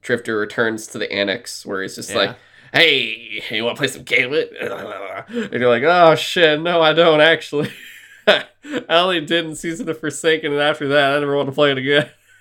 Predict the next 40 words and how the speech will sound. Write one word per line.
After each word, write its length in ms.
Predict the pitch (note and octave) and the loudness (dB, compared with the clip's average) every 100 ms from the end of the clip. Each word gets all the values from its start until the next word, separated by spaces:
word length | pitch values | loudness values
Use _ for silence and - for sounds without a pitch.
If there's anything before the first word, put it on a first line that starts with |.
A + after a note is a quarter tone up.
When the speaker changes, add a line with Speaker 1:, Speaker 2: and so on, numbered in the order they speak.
| - | -4
Speaker 1:
Really, 280 | C#3+ C#3 - | 0 0 -2
and 180 | D3+ B2+ | -6 -6
really, 540 | B2+ C#3+ - A2+ C#3 - | -4 -4 -4 -12 -14 -14
like, 220 | - - | -10 -10
truly, 420 | - - C3+ C3 - | -12 -8 -6 -6 -12
man, 280 | D3 - | -12 -14
shit. 380 | - - - - - A#3+ C#4+ - - - | -16 -16 -14 -16 -18 -14 -14 -14 -18 -10
Uh, 300 | - - - | 2 6 6
but 560 | C3 C3+ C3 B2 B2+ _ _ _ _ _ _ _ | 4 2 2 2 -2 _ _ _ _ _ _ _
I 100 | F#3+ | -10
don't 80 | F4+ | -4
know 80 | C#4 | -4
what 180 | - | -6
the 80 | - | -10
fuck 260 | - E3+ - | -16 -16 -16
is 100 | - | -10
wrong 140 | C#3+ | -8
with 120 | C#3+ | -8
that 220 | - - - | -12 -16 -16
g-, 60 | |
man, 380 | - A#2+ - - | -12 -10 -10 -14
that 160 | - - | -14 -12
mode. 220 | A2 - | -12 -12
We'll, 160 | - C3 | -12 -8
we'll 140 | D3 | -6
talk 220 | E3+ G#3 G3+ | 0 0 2
about 180 | E3+ | 0
that 160 | C3 E2 | 2 -2
later 200 | G#2+ - | -4 -6
too, 160 | - - | -12 -12
maybe. 260 | F#2 - | -10 -10
We'll 100 | B2 | -10
see. 300 | A#2+ - - - - | -10 -12 -16 -18 -14
We'll, 140 | B2 | -10
we, 240 | A#2+ A#2 - A2+ | -8 -10 -6 -2
I 140 | B2+ | 0
didn't 100 | C3+ | 0
even 140 | B2+ | -2
think 140 | B2 C3+ | -4 -2
about, 260 | B2+ A#2 | 0 -2